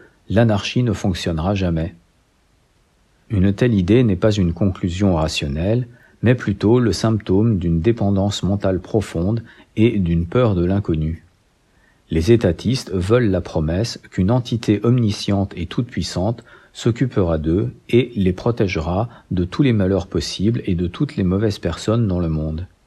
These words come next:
Le fait que les politiciens fassent de telles promesses depuis toujours et qu'ils ne les aient jamais tenues,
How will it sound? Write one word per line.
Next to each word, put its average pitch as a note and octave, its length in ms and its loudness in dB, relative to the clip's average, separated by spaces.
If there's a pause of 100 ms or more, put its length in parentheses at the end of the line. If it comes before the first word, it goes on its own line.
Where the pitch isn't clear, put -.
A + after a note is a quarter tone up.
(800)
Le E2 140 0
fait A#2+ 260 0
que G#2+ 340 2
les F2+ 120 2
politiciens G#2+ 720 0
fassent G2+ 300 -2
de A2 100 -2
telles F#2+ 240 0
promesses G2 440 -2
depuis E2 280 -4
toujours A#2 540 0 (500)
et A#2+ 340 2
qu'ils F2+ 220 -2
ne F2+ 80 0
les F2 240 0
aient E2 40 0
jamais F#2 300 2
tenues, E2+ 480 -2